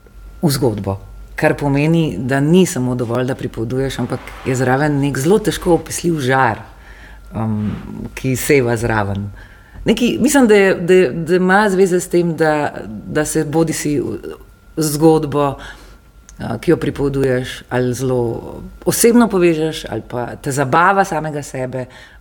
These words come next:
em, imaš neko čustven odnos jasno vzpostavljen. Potem pa seveda čisto odrske veščine, kot je postavljen glas, obvladovanje, em,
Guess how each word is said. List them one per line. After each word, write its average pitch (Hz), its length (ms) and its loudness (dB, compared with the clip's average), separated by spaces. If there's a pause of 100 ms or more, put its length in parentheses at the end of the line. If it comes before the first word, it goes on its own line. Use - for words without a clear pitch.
em, 113 180 -6
imaš 120 240 -4
neko 147 260 -2
čustven 135 640 -2
odnos 123 480 0
jasno 120 400 0
vzpostavljen. 147 640 0 (580)
Potem 196 240 4
pa 240 80 4
seveda 165 520 4
čisto 165 320 -4
odrske 143 400 -4
veščine, 127 400 -4
kot 120 180 -6
je 123 60 -4
postavljen 117 500 -2
glas, 113 720 -2
obvladovanje, 110 800 -2 (260)
em, 107 120 -8